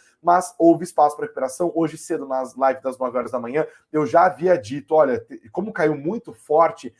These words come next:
na segunda-feira, existe espaço pra recuperação das ações da Petrobras. Não foi uma recuperação plena, mas houve alguma recuperação, né? Alta de dois por cento depois de cair sete por cento. Olhando pro setor de bancos hoje,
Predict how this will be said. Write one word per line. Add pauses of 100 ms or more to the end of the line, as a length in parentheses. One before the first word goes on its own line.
(200)
na
segunda-feira,
existe
espaço (240)
pra
recuperação
das
ações
da
Petrobras.
Não
foi
uma
recuperação
plena, (240)
mas (240)
houve
alguma
recuperação,
né?
Alta
de
dois
por
cento
depois
de
cair (240)
sete
por
cento.
Olhando
pro
setor
de
bancos
hoje,